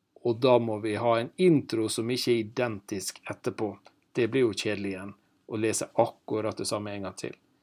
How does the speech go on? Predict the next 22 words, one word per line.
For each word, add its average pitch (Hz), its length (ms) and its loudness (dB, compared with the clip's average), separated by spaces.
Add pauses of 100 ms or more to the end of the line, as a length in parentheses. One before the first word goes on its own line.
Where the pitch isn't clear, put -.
(420)
Så 143 400 8 (140)
da 131 480 6 (540)
er 170 120 8
det 131 80 4
jo 123 120 4
vaktsjefen 143 760 4 (220)
og, 127 360 4 (100)
eh, 127 500 -2
journalistene 135 680 0
som 135 240 2
må - 240 0 (160)
jobbe 135 380 2
litt 135 280 0
med 117 200 -4
å 113 140 -4
lage 113 640 0 (460)
en, 107 380 -2
eh, 104 220 -6 (160)
heading, 135 460 2 (800)
og 165 100 6
så 123 460 0 (340)
en 117 260 -4